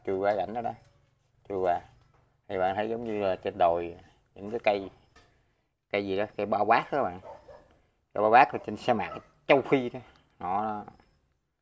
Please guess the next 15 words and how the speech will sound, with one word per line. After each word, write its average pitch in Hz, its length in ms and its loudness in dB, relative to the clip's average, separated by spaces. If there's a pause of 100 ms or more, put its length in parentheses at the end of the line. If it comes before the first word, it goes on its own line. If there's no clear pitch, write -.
(520)
À, 98 240 -6 (760)
nhìn 92 260 -8
nó, 113 120 0
ờ, 107 760 2
giống 131 160 -2
như 131 140 -2
cục 95 140 -4
san 113 120 0
hô 107 260 2
ở 98 120 -4
dưới 117 180 -6
biển 101 220 -4
nữa 120 120 -6
bạn 101 100 -6
ha. 113 120 -8